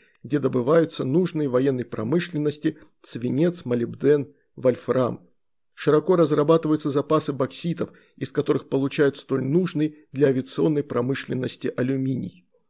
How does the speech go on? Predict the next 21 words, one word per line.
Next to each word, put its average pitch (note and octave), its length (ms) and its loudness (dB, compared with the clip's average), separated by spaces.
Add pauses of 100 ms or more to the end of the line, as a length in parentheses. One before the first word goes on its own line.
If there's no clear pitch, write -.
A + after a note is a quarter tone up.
(220)
Несколько E3+ 480 4
десятков F3 500 0
крупнейших D#3+ 560 -2
предприятий C3+ 640 -2
эвакуировались C#3 720 0
к - 80 -14
нам D#3+ 320 2 (240)
из C3+ 180 -4
братских C#3+ 460 0
союзных C#3+ 540 -2
республик. - 640 -6 (360)
Большинство E3 540 2
из D#3 100 2
них D#3 160 -2
уже D3 200 2
работает C#3+ 440 2
на C3+ 120 -2
полный B2+ 340 -2
ход, F3+ 340 2 (320)
производя C3+ 520 2
миномёты, C#3 580 0